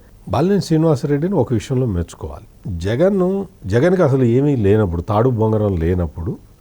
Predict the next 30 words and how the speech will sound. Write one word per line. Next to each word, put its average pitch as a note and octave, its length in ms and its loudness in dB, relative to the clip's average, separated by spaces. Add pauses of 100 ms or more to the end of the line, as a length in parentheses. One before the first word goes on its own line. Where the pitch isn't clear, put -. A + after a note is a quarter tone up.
(120)
అతనితోటే D#3 520 2
ఉండి A2+ 480 -2
అతనికి A#2 380 0
రాజకీయాలు A2 520 2
నేర్పించి G2 680 -4
అతన్ని, G#2 440 -4 (340)
ఆ, F2+ 140 -4
ఒక D#2+ 560 -6
ఇది B2 460 -2
దశకి D#3 380 0
తీసుకొచ్చిన C3+ 680 0
తర్వాత, F#2 520 -4
అంతా D#3 380 0
వాడుకున్న C#3 600 2
తర్వాత G#2 580 -2 (240)
బాలినేని C#3+ 340 0
శ్రీనివాసరెడ్డిని A#2 680 -4
వదిలేశాడు. A#2+ 800 -4 (180)
ఆ A2 160 0
తర్వాత F3 400 2
మళ్ళీ D#3+ 380 2 (920)
ఏదో C3+ 140 2
రాజీ B2+ 300 2
కూతురి A#2 360 2
మళ్ళీ G3 280 2
టికెట్ B2 340 0
ఇచ్చారు, E2+ 260 -6
అది F#2+ 160 -2
వేరే F#2 200 0
విషయం. - 240 -10